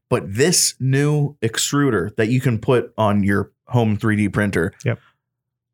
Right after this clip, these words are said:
Speaker 1: over one kilogram of filament per hour. That's a lot of plastic
Speaker 2: That's a
Speaker 1: in
Speaker 2: lot
Speaker 1: an
Speaker 2: of,
Speaker 1: hour.
Speaker 2: that's a lot of plastic.
Speaker 1: Like, one kilo, bro, two,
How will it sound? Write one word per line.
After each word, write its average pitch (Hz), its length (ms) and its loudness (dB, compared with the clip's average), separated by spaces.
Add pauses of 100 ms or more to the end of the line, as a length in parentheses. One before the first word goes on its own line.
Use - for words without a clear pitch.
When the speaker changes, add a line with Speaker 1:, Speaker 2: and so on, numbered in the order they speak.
(180)
Speaker 1:
over 151 380 2
one 131 440 2
kilogram 110 840 0
of 101 140 0
filament 95 560 0 (140)
per 113 220 2
hour. 85 420 0 (500)
That's 175 180 2
a 185 60 2
lot 123 340 2
of 107 80 -2
plastic 104 400 0
Speaker 2:
That's 143 100 2
a - 20 2
Speaker 1:
in 170 60 4
Speaker 2:
lot 160 100 4
Speaker 1:
an 123 60 4
Speaker 2:
of, 80 60 2
Speaker 1:
hour. 82 260 -4
Speaker 2:
that's 131 140 -2
a 147 40 -2
lot 139 140 0
of 110 60 -4
plastic. 110 300 -2
Speaker 1:
Like, 131 140 0
one 156 220 2
kilo, 208 500 2
bro, 220 360 4
two, 196 320 0